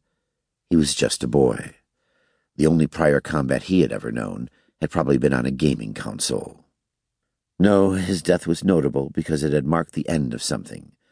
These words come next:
the loss of a country and a world that had the luxury to think of children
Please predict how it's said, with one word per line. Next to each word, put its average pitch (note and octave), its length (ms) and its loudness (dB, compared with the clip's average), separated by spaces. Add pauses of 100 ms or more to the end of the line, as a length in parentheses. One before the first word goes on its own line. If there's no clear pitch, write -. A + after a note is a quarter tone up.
(220)
the D#2 60 4
loss E2 320 4
of D#2 80 -4
a D#2+ 60 -4
country - 540 -4
and B1+ 100 -8
a C2+ 60 -2
world C2+ 440 0
that C#2 120 -8
had C#2+ 100 -4
the C#2 80 -2
luxury D#2 400 0
to E2 100 -4
think D#2 220 -4
of - 100 -8
children D#2 480 0